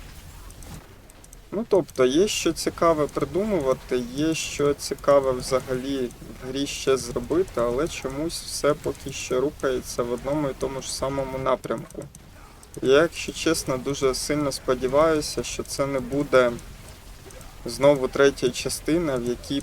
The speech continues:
буде безкінечний парагон. Та хай би нав-,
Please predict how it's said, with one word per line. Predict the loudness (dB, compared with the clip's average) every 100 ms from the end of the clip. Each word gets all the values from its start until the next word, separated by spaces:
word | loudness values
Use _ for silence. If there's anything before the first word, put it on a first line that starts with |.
| -4
буде | -2 -2
безкінечний | 0 -2 -2 -4 -4 -4 -6 -6 0
парагон. | 2 2 2 2 2 -2 -12 -18 -18 -18 -18 -18 -18 -18 -16 -6 -4
Та |
хай | 2 6 6
би | 4
нав-, | 4 6 4 2